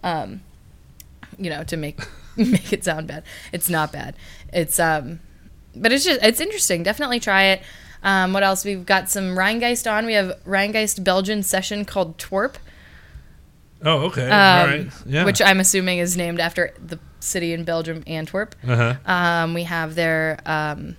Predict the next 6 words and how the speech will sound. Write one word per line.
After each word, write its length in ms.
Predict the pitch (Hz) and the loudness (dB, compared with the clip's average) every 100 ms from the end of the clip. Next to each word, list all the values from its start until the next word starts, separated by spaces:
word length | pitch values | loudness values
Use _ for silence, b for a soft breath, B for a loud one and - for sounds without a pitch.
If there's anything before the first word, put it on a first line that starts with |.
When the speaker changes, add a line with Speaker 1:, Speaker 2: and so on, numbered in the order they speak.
| - | -14
Speaker 1:
Hans 460 | - 180 175 175 170 | -4 0 0 -2 -4
Vienna 300 | 175 175 190 | -2 -2 0
Speaker 2:
Sure. 60 | 190 | 2
Speaker 1:
Lager 400 | 185 190 196 190 | 2 2 2 2
on. 380 | 185 185 214 b b b b b b b - - | 2 0 -2 b b b b b b b -20 -6
Um, 680 | 185 170 170 165 160 160 | -2 0 0 0 -2 -4